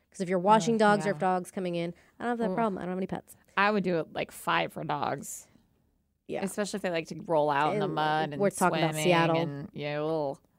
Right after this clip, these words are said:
Speaker 1: So then, uh, there's people who use a clean towel every single time. Someone says, "My roommate uses a new one every time he showers and thinks it's normal. Can someone confirm?"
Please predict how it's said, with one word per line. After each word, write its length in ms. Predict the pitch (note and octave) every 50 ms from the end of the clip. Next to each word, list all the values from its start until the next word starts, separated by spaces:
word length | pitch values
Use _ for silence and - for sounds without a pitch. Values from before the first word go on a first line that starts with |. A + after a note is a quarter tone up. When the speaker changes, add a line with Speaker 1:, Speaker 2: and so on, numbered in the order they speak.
| _ _ _ -
Speaker 1:
So 180 | - - G#3+ G#3
then, 300 | F#3+ G3+ G3+ G#3 G3+ G3+
uh, 260 | G3 G3 F#3+ F#3+ F#3 E3+
there's 260 | F#3 G3 G3 F#3 -
people 440 | - - D4+ E4+ E4+ C4 A#3 A3 G3+ - -
who 80 | A3
use 200 | G#3 G3+ G3+ F#3
a 40 | G3
clean 280 | - - C4+ C4+ C#4 C4
towel 220 | - A3+ G3+ -
every 180 | F#3 G3+ G3+ G#3
single 280 | - - F3+ E3+ F3 E3+
time. 480 | - D4 E4 C4+ F3+ D3+ D3+ F3 E3+ - _ _ _ _ _ _ _
Someone 240 | - - A3 A#3 G#3
says, 140 | A#3+ G#3+
"My 80 | G#3+ A3
roommate 280 | A3 A#3+ C#4+ D#4 D#4+ A3+
uses 280 | B3 B3+ A#3 B3+ A3
a 40 | A3+
new 180 | G#3+ G#3+ A3+ G#3+
one 120 | G#3+ G3+
every 240 | F#3 A#3+ G#3 C4 C4
time 180 | - A#3+ A3+ A3+
he 60 | G#3+
showers 380 | - - A3 G3 F#3+ F#3+ F#3+ F3+
and 140 | F#3 F3+ -
thinks 200 | G3+ G3+ F#3+ G3
it's 140 | F3 - -
normal. 240 | F#3+ F3+ E3+ E3
Can 140 | - - F3+
someone 200 | - G3+ G3+ F#3+ F3
confirm?" 360 | F#3 G#3+ - E3+ D#3 D#3+